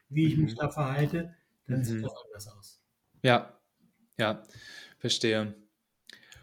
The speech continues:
Speaker 2: Welche Herausforderungen sehen Sie denn noch? Sie haben, Sie haben am Anfang noch, noch, äh, rechtliche Rahmenbedingungen, die nicht ganz geklärt sind, das, äh, qua-, angesprochen. Gerade da, ähm,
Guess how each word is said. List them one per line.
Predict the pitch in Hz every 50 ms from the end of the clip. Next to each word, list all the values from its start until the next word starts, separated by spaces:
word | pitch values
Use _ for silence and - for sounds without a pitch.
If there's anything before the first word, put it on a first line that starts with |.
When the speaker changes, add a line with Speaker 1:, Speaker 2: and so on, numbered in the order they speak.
| - - - _ _ _ _ _ _ _ _ _ _ _ _ _ _ _ _
Speaker 2:
Welche | 127 135 143 139 175
Herausforderungen | 170 160 143 151 160 170 170 - 185 180 180 170 156
sehen | 151 156 156
Sie | 151 147
denn | 143 147 147
noch? | 151 170 165
Sie | - - 135
haben, | 135 143 143 - 139
Sie | 131 147
haben | 147 147
am | 143 139
Anfang | 131 135 151 160 - 180 170 160
noch, | 156 156 143 - 147 135
noch, | 151 147 139 -
äh, | 151
rechtliche | 156 147 139 123 135 156 165 - - - 175 160 - 151 123
Rahmenbedingungen, | 120 131 151 170 170 156 139 127 127 127 127 127 123 123
die | 117 120 117
nicht | 120 120 120
ganz | - 127 123 120 -
geklärt | - 127 - - 127 123 127 127 127 -
sind, | - 127 120 117 120
das, | 117 113 - -
äh, | 117 117 120 120 120
qua-, | 120 - 127 123
angesprochen. | 120 - 113 127 131 127 123 123 - - - 123 117 113 - 123 120 117
Gerade | 110 117 123 127 127
da, | 120 123 120 120 123 120 113 117
ähm, | 120 120 123 120 -